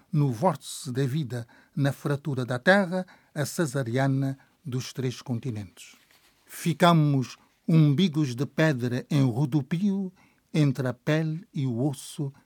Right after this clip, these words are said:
das estações. Ficamos então ilha, mais ilha, sobre o vento,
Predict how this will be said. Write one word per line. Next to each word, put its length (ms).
das 280
estações. 800
Ficamos 540
então 440
ilha, 560
mais 480
ilha, 440
sobre 360
o 60
vento, 560